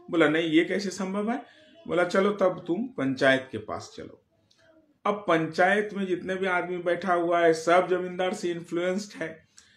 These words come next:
लेकिन फिर भी पंचायत ने कहा कि देखिए, ये जो परिस्थिति आया है, ये भाग्य से ये परिस्थिति को उत्पन्न हुआ है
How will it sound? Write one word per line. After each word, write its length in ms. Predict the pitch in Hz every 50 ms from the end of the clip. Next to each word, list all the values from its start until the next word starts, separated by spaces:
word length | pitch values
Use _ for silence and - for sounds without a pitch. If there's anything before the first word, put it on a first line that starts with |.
| _ _ _ -
लेकिन 300 | - 202 208 220 277 269
फिर 280 | - - - 233 262 294
भी 360 | 254 214 165 139 120 - - _ _ _ _ _ _ _ _ _ _ _ _ _ _ _ _ _ _ _ _ _ -
पंचायत 500 | 151 156 156 151 - 175 170 170 185 175 165
ने 120 | 160 143
कहा 360 | - - 131 131 147 147 135
कि 180 | 127 - - 139
देखिए, 640 | 131 147 139 - - 170 147 120 117 - - - _ _ -
ये 160 | - 139 147 147
जो 120 | 156 156
परिस्थिति 640 | 156 - 135 127 139 139 - - - - - 208 190
आया 240 | 180 156 147 143 139
है, 440 | 139 139 135 127 127 127 - - 98
ये 180 | 120 131 131
भाग्य 480 | 117 113 113 123 127 143 165 165 160 170
से 180 | 170 - 170 160
ये 160 | 156 147 147
परिस्थिति 520 | 139 - 131 131 131 - - 139 - 139
को 140 | 135 - 123
उत्पन्न 380 | 120 110 - - 131 135 156 165
हुआ 320 | 160 147 147 143 120 110
है 220 | 110 98 101 -